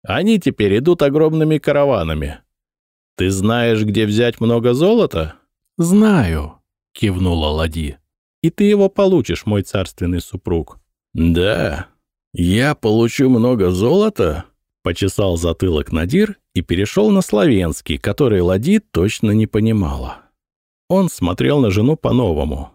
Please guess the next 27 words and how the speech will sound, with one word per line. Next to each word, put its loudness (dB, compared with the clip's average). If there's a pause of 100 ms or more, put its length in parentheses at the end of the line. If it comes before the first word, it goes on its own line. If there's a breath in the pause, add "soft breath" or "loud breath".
(140)
словно -2
не 2
узнавая. 0 (1000)
«А -2
зря 0
я 0
её 0
толстой -2
коровой 0
назвал. -6 (560)
Нормальная 0
баба, -2 (420)
местами 0
симпатичная -4
даже. -2 (600)
Просто 2
в -10
теле. 0 (600)
Так -4
это -2
даже 2
неплохо. 0 (520)
<laughs> -
Есть -2
за 2
что -2
подержаться. 0